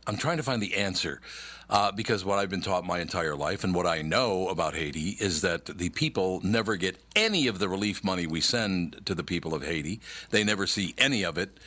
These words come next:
that the, the rotten to the core, uh, leadership takes everything and always has taken everything.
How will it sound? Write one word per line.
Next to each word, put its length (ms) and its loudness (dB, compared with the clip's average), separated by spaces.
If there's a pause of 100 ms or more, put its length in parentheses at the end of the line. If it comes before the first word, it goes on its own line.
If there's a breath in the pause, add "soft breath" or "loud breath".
(400 loud breath)
that 300 2
the, 460 0 (180)
the 480 -2
rotten 540 2
to 60 0
the 100 -2
core, 680 0
uh, 220 -2
leadership 680 -2 (360 soft breath)
takes 360 2 (100)
everything 640 -4 (240 loud breath)
and 140 6
always 460 4
has 320 0
taken 340 -4
everything. 560 -10